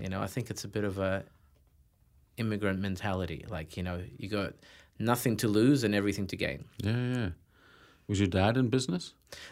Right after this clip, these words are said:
Speaker 1: No. My, um, I'm a disappointment in my family because I don't have a P H D. Because everyone
Speaker 2: <laughs>
Speaker 1: else, well, my dad actually has one, but he never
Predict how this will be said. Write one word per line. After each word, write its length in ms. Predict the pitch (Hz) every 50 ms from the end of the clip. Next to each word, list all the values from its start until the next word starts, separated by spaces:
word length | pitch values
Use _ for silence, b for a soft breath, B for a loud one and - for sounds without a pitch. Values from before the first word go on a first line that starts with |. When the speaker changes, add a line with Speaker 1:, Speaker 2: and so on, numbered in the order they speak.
| B -
Speaker 1:
No. 320 | 131 139 147 135 101 95 92 - -
My, 600 | - 117 117 120 123 120 120 120 120 113 110 - -
um, 540 | 113 110 110 107 104 104 104 104 104 - - _ _ _ _ _ -
I'm 160 | 117 127 151
a 60 | 151
disappointment 580 | 127 117 - 110 - - 113 127 156 151 127 110
in 80 | 107
my 100 | 107 101
family 360 | 95 - - 107 104 104 101 95
because 240 | 101 - - 95
I 60 | 104 98
don't 120 | 104 98
have 200 | 98 104 98 92
a 180 | 110 - - 98
P 180 | - - 110
H 160 | 101 98 -
D. 320 | - - 120 113 98 82 - - _ _ B B B B B B
Because 240 | - 139 - 143 127
everyone 380 | 113 117 127 127 120 120 107 113
Speaker 2:
<laughs> 100 | 117 120
Speaker 1:
else, 380 | 110 104 101 - - - - -
well, 120 | - 117 123
my 100 | 127 127
dad 320 | 127 135 147 151 147 135
actually 320 | 120 123 - - 120 113
has 260 | 101 - 127 123 120 123
one, 220 | 143 139 139 127
but 100 | 117 110
he 140 | 107 113 113
never 420 | 107 113 110 110 110 107 101 98